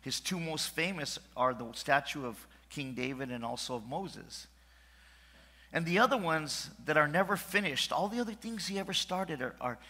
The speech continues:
that he never finished. This is interesting. There's a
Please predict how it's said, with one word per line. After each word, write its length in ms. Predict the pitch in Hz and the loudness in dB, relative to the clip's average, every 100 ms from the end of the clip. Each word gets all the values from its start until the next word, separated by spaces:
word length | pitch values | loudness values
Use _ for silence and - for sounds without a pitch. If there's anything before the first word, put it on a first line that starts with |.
| - - | -14 -6
that 100 | 135 | -4
he 80 | |
never 320 | 131 139 165 170 | 0 0 2 0
finished. 720 | - 165 180 123 - - 113 | -2 -2 -2 -2 -2 -4 -8
This 160 | 123 - | -8 -6
is 100 | 135 | -4
interesting. 540 | 160 160 135 - 101 - - - - - _ _ _ - - - - - _ - | -4 -4 -6 -6 -12 -14 -20 -20 -20 -20 _ _ _ -20 -20 -20 -20 -20 _ 4
There's 240 | 170 170 | 4 6
a 80 | 165 | 0